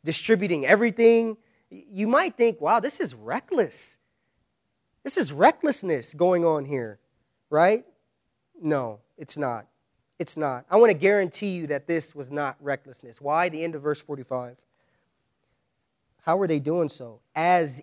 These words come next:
any had need." As any had need.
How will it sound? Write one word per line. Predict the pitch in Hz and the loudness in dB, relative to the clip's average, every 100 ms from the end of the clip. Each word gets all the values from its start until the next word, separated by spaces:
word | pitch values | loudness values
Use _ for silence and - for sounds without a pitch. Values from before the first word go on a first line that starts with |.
| - | -6
any | 180 185 151 139 131 | -4 -2 -2 -4 -10
had | 117 160 170 160 143 139 _ | -14 -8 -6 -6 -10 -16 _
need." | 143 143 165 160 123 107 _ _ _ _ _ | -16 -12 -12 -14 -18 -20 _ _ _ _ _
As | 160 156 | -2 0
any | 180 180 | 2 0
had | 165 156 | 0 -2
need. | 147 156 131 | -2 -6 -6